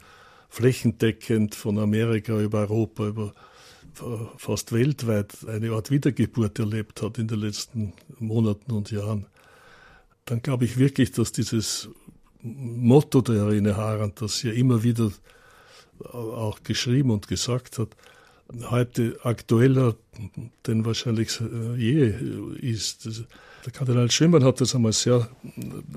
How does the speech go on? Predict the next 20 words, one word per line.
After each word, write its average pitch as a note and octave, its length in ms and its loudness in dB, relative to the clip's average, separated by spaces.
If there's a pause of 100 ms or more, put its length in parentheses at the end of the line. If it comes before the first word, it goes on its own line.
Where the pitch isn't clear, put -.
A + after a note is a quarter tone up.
sehr A#2+ 300 0
schön B2 360 6
formuliert A2+ 840 2 (280)
in A#2+ 120 -2
seiner A2+ 360 2
Tafel A#2+ 400 -2
auf A2 120 -2
dem A2 140 0
Judenplatz, A2+ 920 -2 (720)
die A2+ 180 -2
eine A2+ 240 0
sehr A2+ 240 0
mutige A2 580 2
ist, G#2 300 -4
ja, A#2 240 -4
wo A#2+ 80 0
er A2 80 0
zum A#2 220 0
ersten A#2 480 0
Mal A2 400 2